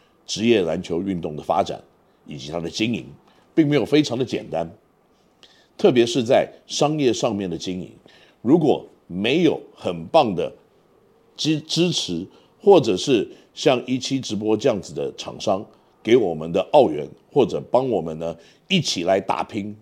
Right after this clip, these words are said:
这个资源的投入，那其实要长期经营是会是非常辛苦的一件事情。那我希望呢，在南台湾地区，好不容易有这么多的雄青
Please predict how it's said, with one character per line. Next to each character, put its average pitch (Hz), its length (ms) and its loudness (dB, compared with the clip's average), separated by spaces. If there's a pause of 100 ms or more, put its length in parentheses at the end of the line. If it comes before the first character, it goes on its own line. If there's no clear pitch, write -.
这 - 120 -8
个 95 140 -2
资 143 220 -4
源 92 160 -2
的 92 80 -4
投 85 240 -6
入， 107 200 -2 (680)
那 123 280 0 (360)
其 107 220 -6
实 104 200 -6
要 104 140 2
长 90 220 -10
期 82 140 -12
经 90 160 -8
营 64 180 -12
是 - 200 -8
会 - 180 -6
是 - 140 -10
非 95 340 -6
常 69 240 -14
辛 82 260 -10
苦 60 200 -16
的 60 80 -14
一 69 120 -12
件 69 240 -12
事 - 200 -14
情。 - 160 -20 (380)
那 117 280 -2 (120)
我 92 100 -8
希 - 180 0
望 135 220 4
呢， 98 160 -2 (320)
在 123 280 2 (160)
南 107 240 -2
台 107 180 0
湾 113 220 -2
地 110 160 -2
区， - 280 -10 (160)
好 - 180 -2
不 185 140 2
容 175 200 8
易 147 220 0 (180)
有 - 240 -14
这 190 180 2
么 143 100 4
多 139 140 8
的 127 80 4
雄 107 260 -2
青 113 260 -4